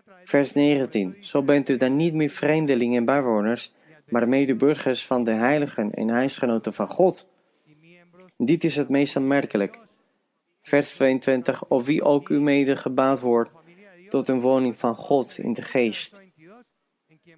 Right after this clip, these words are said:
Vers twintig. Gebouwd, gebouwd op het fundament van de apostelen en profeten,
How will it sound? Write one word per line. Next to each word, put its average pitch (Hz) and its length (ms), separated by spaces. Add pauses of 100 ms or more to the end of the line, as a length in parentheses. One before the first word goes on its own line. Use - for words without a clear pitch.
(2000)
Vers 123 360
twintig. 151 540 (500)
Gebouwd, 160 880 (280)
gebouwd 123 460
op 135 240
het 131 160
fundament 135 600
van 131 200
de 117 60
apostelen 127 680
en 107 120
profeten, 127 720